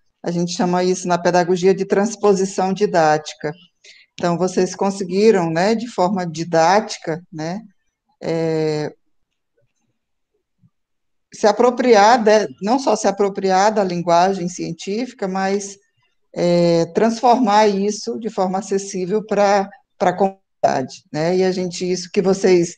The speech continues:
vários de vocês colocaram nas falas, a gente sente isso nos grupos que a gente participa de,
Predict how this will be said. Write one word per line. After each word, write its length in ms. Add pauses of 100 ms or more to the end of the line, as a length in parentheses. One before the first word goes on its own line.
(380)
vários 280
de 60
vocês 440
colocaram 640
nas 240
falas, 560 (400)
a 60
gente 240
sente 320
isso 220
nos 180
grupos 420
que 100
a 60
gente 260
participa 600
de, 240